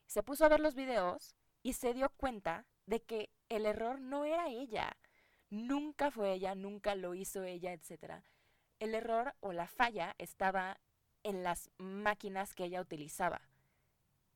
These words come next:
O sea, entonces esta, estuvo bueno porque dijo, "Ah, pues no soy yo, es esto", ¿no? Y pues eso le dio muchísima más confianza.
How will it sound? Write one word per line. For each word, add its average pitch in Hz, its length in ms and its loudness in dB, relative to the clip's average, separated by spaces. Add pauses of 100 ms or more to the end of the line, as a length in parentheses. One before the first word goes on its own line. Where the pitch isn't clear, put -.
(200)
O 190 120 -2
sea, 165 380 2
entonces 220 560 2
esta, 214 600 4 (300)
estuvo 240 380 0
bueno 277 320 6
porque 185 420 -4 (400)
dijo, 202 340 -4
"Ah, 262 380 0
pues 165 200 -14
no 214 200 2
soy 226 260 -4
yo, 226 360 0 (220)
es - 320 -4 (240)
esto", - 480 -2
¿no? 170 280 -8 (600)
Y 196 280 -4
pues 202 200 -4
eso 214 180 0
le 202 100 2
dio 196 140 4
muchísima 196 460 -6
más 180 200 -6
confianza. 185 580 -6